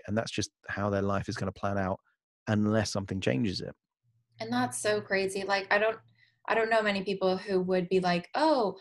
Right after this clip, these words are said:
Speaker 2: I'm gonna get a therapist now, or I'm gonna get someone to help me to change my core beliefs." Most people are just like, "I hate my fucking life. Something's gotta change." And then they go. Um, but yeah, that's what happens a lot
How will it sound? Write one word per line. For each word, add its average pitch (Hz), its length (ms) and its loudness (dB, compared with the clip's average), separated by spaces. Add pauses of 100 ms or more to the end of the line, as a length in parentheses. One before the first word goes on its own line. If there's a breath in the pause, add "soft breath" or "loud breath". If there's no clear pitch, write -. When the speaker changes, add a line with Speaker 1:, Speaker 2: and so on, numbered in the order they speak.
(400 loud breath)
Speaker 2:
I'm 285 220 2
gonna 214 200 4
get 214 140 2
a 226 360 2 (420)
therapist 220 680 4
now, 220 240 2
or 240 60 6
I'm 294 120 4
gonna 277 120 -2
get 208 180 -2
someone 208 160 -2
to 190 60 -2
help 240 220 4
me 208 320 -2
to 269 200 -2
change 269 480 0
my 277 140 2
core 269 300 4
beliefs." 269 520 2
Most 208 240 2
people 277 220 0
are 208 180 8
just 196 200 -2
like, 175 360 6 (800)
"I 160 80 2
hate 220 240 6
my 214 100 6
fucking 190 380 0
life. 156 360 6 (140)
Something's 214 720 4
gotta 185 320 8
change." 185 680 4
And 185 160 4
then 175 140 4
they 170 140 6
go. 175 580 6
Um, 175 560 2
but 170 200 6
yeah, 208 180 6
that's 165 220 4
what 180 120 4
happens 170 340 0
a - 60 -4
lot - 300 0